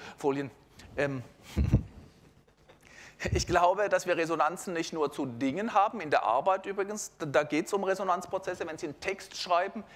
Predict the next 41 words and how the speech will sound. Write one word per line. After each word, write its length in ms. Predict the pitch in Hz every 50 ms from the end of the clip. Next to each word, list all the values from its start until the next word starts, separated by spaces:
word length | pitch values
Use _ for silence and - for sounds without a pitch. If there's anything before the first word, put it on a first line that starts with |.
| - - -
der 80 | 180
sagt 300 | 175 185 170 - - -
immer 240 | 202 214 226 220 214
was 200 | 202 190 190 -
anderes 380 | - 156 175 208 233 240 196 -
als 160 | 175 175 -
das, 180 | - 180 - -
was 220 | 180 180 - -
Sie 180 | - 190 196 233
schreiben 440 | - - - 196 190 208 214 220
wollen, 240 | 208 196 160 135 131
äh, 100 | 117 147
sagen 460 | 143 - 175 160 151 - 185 208 190
wollen. 240 | 180 170 175 165 127 - - - - - - - - -
Und 160 | 190 190 -
in 140 | - 202 180
dieser 260 | 190 185 214 - -
Auseinandersetzung 960 | 190 185 220 202 196 196 208 233 285 277 254 233 240 226 - - 247 240 233
damit, 260 | 233 220 185 160 151
wenn 100 | 175 175
man 80 | 190
sich 140 | 185 196 185
an 80 | 208 180
einem 100 | 190 190
Text 320 | - 208 190 - - -
abmüht, 460 | 175 208 - - 269 240 214 180 156
stellt 260 | - - - 190 190 -
man 120 | 202 139
eigentlich 240 | 147 175 175 180 -
genau 240 | 180 165 147 160 190
das 240 | - 160 - -
fest. 360 | - - 185 214 - - - - - - - -
Sie 180 | - - 190
verändern 460 | 175 190 - - 175 175 175 175 160
den 180 | 147 151 147 151
Text, 360 | - 202 - - - - -
Sie 60 | -
erfahren 300 | - 170 - 165 151 160
sich 160 | 160 170 160 170
als 160 | 147 - -
selbstwirksam, 800 | 165 156 156 - - - 190 214 220 - - - 226 240 277